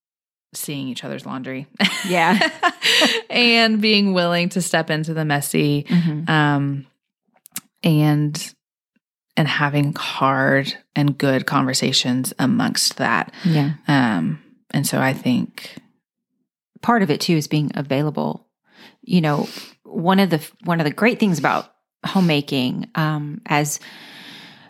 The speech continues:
Speaker 2: being your main thing that you're doing. I know you're doing a few things outside of the home, but for, primarily you're at home.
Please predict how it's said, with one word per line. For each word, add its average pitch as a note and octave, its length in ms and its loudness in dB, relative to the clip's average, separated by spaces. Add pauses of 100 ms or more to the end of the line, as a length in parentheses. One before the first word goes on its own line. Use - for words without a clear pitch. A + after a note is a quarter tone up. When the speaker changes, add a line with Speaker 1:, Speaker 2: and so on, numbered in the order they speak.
(380)
Speaker 2:
being F3+ 260 4
your E3 120 2
main D#3+ 520 0 (300)
thing E3 220 2
that D3+ 100 -2
you're D#3+ 140 -2
doing. D3+ 220 0
I E3 60 4
know F3 100 6
you're E3 160 4
doing D#3+ 340 0 (180)
a E3+ 80 -2
few - 220 -4
things D3+ 260 -2
outside D#3 360 0
of D3 60 2
the D3 60 2
home, D3 320 -2
but D#3 160 0
for, A#3 140 -4
primarily D4 480 2
you're D#3+ 200 2
at F3 80 0
home. D#3 360 -2